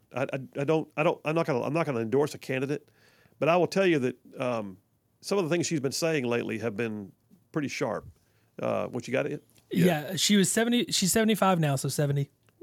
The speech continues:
Speaker 1: She was seventy when she ran in twenty sixteen, i-, ish, thereabouts,
Speaker 2: Ish,
Speaker 1: depending on when her
Speaker 2: ish.
Speaker 1: birthday was, yeah.
Speaker 2: Mm-hmm.
Speaker 1: That's, okay, so I, I,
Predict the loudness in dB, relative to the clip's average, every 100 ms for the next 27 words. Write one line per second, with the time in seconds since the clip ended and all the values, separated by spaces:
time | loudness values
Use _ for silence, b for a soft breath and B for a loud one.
0 | -6 -2 0 0 0 0 -2 -4 -4 -2
1 | -2 0 -2 -6 -6 -6 -8 -10 -10 -10
2 | -14 b b b b b b -12 -10 -6
3 | -4 -4 -8 _ _ _ -6 0 2 4
4 | 2 2 2 2 2 0 0 0 -2 -4
5 | -6 -4 -2 -2 b b b b b -2
6 | 0 0 -4 -4 -2 -2 -2 0 2 2
7 | 0 -4